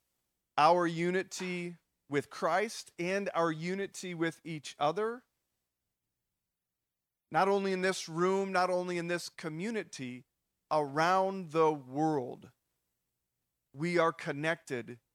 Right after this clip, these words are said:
to disciples of Jesus. We are brothers and sisters, and that only is possible through the shed blood of Jesus Christ. So we want to take some time to reflect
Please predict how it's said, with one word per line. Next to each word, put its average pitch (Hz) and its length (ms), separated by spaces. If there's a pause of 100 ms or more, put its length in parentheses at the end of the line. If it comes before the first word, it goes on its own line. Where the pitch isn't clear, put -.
(360)
to 156 100
disciples 147 600
of 131 100
Jesus. 131 520
We 156 120
are 135 120
brothers 147 800
and 131 400 (480)
sisters, 120 800
and 143 160
that 156 260
only 180 540 (580)
is 151 300
possible 127 800 (1120)
through 175 140
the 151 100
shed 156 380
blood 139 400 (240)
of 131 180
Jesus 135 380
Christ. 117 500
So 156 140
we 156 140
want 196 220
to 165 60
take 165 420 (800)
some 180 200
time 170 320
to 151 100
reflect 160 720